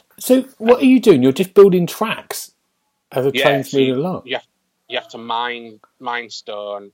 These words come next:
Speaker 2: and chop down wood and, and sort of use this train to then, uh, they, they put the, you put the materials on the train and then it'll automatically build these tracks for you.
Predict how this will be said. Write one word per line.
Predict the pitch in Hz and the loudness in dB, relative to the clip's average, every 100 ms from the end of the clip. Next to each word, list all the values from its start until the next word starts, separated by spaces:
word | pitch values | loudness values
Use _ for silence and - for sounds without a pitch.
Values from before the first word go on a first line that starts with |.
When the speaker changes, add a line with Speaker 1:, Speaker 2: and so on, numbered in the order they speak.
| - | -18
Speaker 2:
and | 98 95 | -18 -16
chop | - 117 - | -12 -12 -8
down | 107 101 98 | -8 -8 -8
wood | 98 92 | -10 -10
and, | 95 95 | -18 -18
and | 98 - | -18 -14
sort | 104 98 98 | -6 -4 -4
of | 98 | -8
use | 101 95 | -12 -12
this | 98 - | -16 -12
train | 104 95 95 | -8 -6 -8
to | - | -12
then, | 98 95 90 _ _ _ _ _ _ _ _ _ 113 | -10 -10 -12 _ _ _ _ _ _ _ _ _ -8
uh, | 101 101 - _ | -6 -6 -10 _
they, | - - | -14 -12
they | 127 | -16
put | - 127 110 | -12 -10 -6
the, | 107 101 98 | -6 -6 -10
you | 107 | -14
put | 120 | -12
the | 110 | -12
materials | 101 113 107 101 | -10 -8 -8 -8
on | 98 | -10
the | 101 | -12
train | - 98 98 | -12 -12 -12
and | 95 | -18
then | 95 | -20
it'll | 98 | -12
automatically | 98 - 101 - _ 95 101 | -12 -12 -16 -18 _ -20 -16
build | 98 98 | -16 -16
these | 101 92 | -20 -16
tracks | - - _ | -12 -12 _
for | - 95 92 | -16 -14 -14
you. | 90 | -16